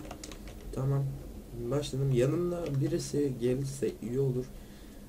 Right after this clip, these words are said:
Skype'ımı aşağı yazarım. Eklersiniz. İsteyen yani. Şurada bir chest var. Yine alayım. Lazım olur. Hiçbir şey yok.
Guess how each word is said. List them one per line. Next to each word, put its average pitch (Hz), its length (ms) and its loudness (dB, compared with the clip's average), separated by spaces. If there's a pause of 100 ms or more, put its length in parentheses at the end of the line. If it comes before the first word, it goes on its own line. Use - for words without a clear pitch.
(180)
Skype'ımı 147 560 0
aşağı 139 400 4
yazarım. 135 460 4 (300)
Eklersiniz. 123 840 -2 (720)
İsteyen 117 440 -6
yani. 110 400 -4 (1900)
Şurada 131 240 4
bir 117 60 -4
chest - 340 -6
var. 127 100 -2 (540)
Yine 151 160 -2 (300)
alayım. 123 300 -4 (500)
Lazım 117 320 -6
olur. 110 260 -8 (3250)
Hiçbir - 480 0
şey 110 200 2
yok. 98 100 0